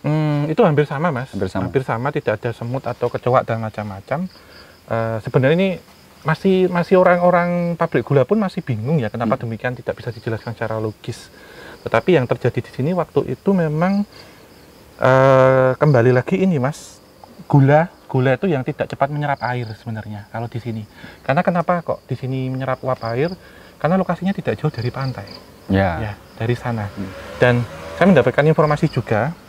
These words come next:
Speaker 1: bahwasanya kalau waktu itu tidak terjadi krisis Malaysia pada tahun sembilan belas tiga puluhan, sembilan belas empat puluh, pabrik gula di Jogja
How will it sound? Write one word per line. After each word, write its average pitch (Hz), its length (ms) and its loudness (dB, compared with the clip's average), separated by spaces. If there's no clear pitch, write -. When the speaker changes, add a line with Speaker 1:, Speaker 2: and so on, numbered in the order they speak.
Speaker 1:
bahwasanya 131 400 2
kalau 147 300 0
waktu 147 220 -2
itu - 100 -8
tidak 175 260 -4
terjadi 120 320 -4
krisis - 520 -6
Malaysia 131 600 -4
pada 113 220 -8
tahun 113 160 -4
sembilan 113 220 -8
belas 107 160 -8
tiga 117 200 -4
puluhan, 117 460 0
sembilan 127 240 4
belas 127 160 2
empat 139 160 2
puluh, 147 240 2
pabrik - 240 0
gula 131 140 0
di 127 80 0
Jogja 139 360 0